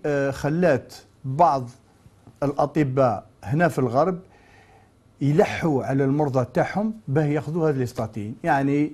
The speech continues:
مع الأسف كاين كثير من الأطباء اللي يشتغلوا مع الشركات الطبية، وهذا مؤسف جدا. والسكندال، الفضيحات اللي موجودة فيما يخص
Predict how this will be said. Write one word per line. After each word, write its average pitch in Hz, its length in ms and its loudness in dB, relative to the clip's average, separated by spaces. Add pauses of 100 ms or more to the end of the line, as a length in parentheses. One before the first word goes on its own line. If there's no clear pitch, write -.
مع 147 180 2
الأسف 151 540 -4 (340)
كاين 175 220 2
كثير 156 460 2
من 139 200 0
الأطباء 131 720 -2 (340)
اللي 143 260 2
يشتغلوا 143 580 -2 (580)
مع 135 500 0 (140)
الشركات 135 760 -2 (240)
الطبية، 113 640 -4 (760)
وهذا 135 760 2
مؤسف 139 380 -2
جدا. 131 500 -2 (280)
والسكندال، 123 1700 0
الفضيحات 131 840 -2
اللي 117 640 -2
موجودة 123 680 0
فيما 117 300 -4
يخص - 460 -4